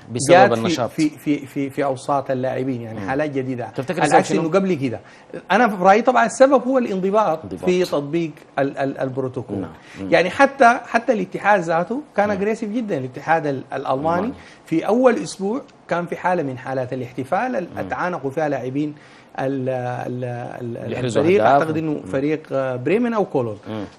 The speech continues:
Speaker 2: آه، فمباشرة بعد ال-، المباراة تم إيقاع عقوبة على
Speaker 1: مم.
Speaker 2: ال-، اللاعب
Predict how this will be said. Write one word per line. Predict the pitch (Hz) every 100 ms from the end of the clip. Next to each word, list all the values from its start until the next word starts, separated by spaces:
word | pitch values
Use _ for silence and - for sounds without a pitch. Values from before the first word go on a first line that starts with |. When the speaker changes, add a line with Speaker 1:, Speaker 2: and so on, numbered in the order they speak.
| -
Speaker 2:
آه، | 143 143 143 143
فمباشرة | 131 - 147 143 143 143 143 147 185 247 254 208 180
بعد | 165 180 175
ال-، | 151 135 127
المباراة | 127 127 139 139 127 143 208 277
تم | 254 247
إيقاع | 196 185 190 180 - 170
عقوبة | 175 190 185 175
على | 156 165 170 - -
Speaker 1:
مم. | 110 90 -
Speaker 2:
ال-، | 143 143 139
اللاعب | 135 131 - 139 147 139